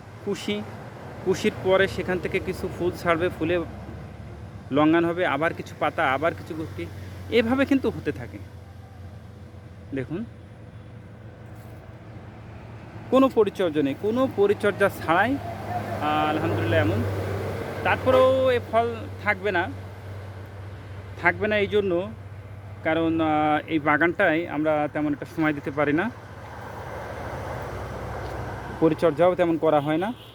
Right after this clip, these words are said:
শুধুমাত্র লাগায় রাখা হয়েছে। এই গাছগুলোতে প্রচুর ফল ছিল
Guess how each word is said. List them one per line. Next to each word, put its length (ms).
শুধুমাত্র 500
লাগায় 280
রাখা 220
হয়েছে। 340
এই 100
গাছগুলোতে 400
প্রচুর 360
ফল 200
ছিল 280